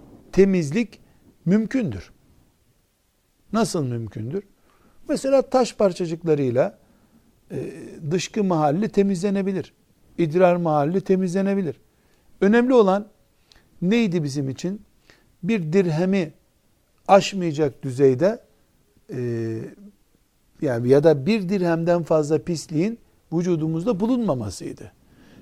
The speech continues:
İdrar açısından da avuç içi kadar alanın idrarla kirlenmemiş olması lazımdı. Bu mesela idrardan sonra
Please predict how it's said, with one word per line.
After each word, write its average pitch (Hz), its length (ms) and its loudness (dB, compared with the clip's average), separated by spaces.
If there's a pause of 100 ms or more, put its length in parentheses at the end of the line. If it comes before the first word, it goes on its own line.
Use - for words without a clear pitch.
(240)
İdrar 208 340 4
açısından 165 760 -2
da 190 200 0 (360)
avuç 214 360 0
içi 190 160 -8
kadar 156 340 2
alanın 180 540 0 (520)
idrarla 180 540 2
kirlenmemiş 202 760 0
olması 110 420 -10
lazımdı. - 480 -12 (1600)
Bu 240 340 0 (420)
mesela 170 320 -4
idrardan 202 580 4
sonra 151 500 0